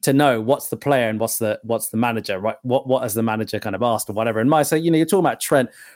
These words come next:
and I guess the point is there a lot has been made out about Trent and, and the fact that people seem to be getting behind there. You're a big Trent fan, as you said. I mean, do you think it's a case where actually it's other players who just aren't necessarily covering and, and, and, uh, you know, it's not to do with Trent?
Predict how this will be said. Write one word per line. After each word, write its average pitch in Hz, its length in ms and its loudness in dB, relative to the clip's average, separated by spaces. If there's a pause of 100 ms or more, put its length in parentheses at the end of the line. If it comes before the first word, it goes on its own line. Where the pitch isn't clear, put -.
(260)
and 147 80 0
I 156 40 2
guess 175 120 0
the - 80 -6
point 147 260 2
is 131 140 -4
there 139 160 4
a 143 40 6
lot 170 180 4
has 151 100 -2
been 156 160 0
made 147 180 4
out 165 320 2
about 113 380 0 (180)
Trent 113 320 -2 (160)
and, 120 240 -2
and 120 160 -2
the 117 60 -2
fact 123 240 -2
that 127 100 -8
people 127 300 -4
seem 120 180 -2
to - 80 -14
be 120 80 -2
getting 117 460 0
behind 127 480 0
there. 104 180 -2 (280)
You're 160 180 8
a 135 40 4
big 123 160 2
Trent 120 280 -2
fan, 117 260 0
as 107 160 -2
you 107 80 -2
said. 110 300 0
I 107 40 -2
mean, 117 120 0
do 127 120 2
you 135 60 4
think 156 260 0
it's 151 140 -2
a 135 60 -4
case 139 320 0
where 135 80 6
actually 127 440 2
it's 127 160 -4
other 131 220 2
players 123 460 2
who 117 100 2
just - 260 -4
aren't 117 280 0 (400)
necessarily 117 500 2
covering 131 580 4
and, 113 200 2
and, 107 560 -2
and, 113 120 -4
uh, 117 360 -4
you 117 80 -4
know, 101 80 0
it's - 140 -2
not 120 160 -2
to - 80 -4
do 117 120 6
with 110 80 2
Trent? 120 320 0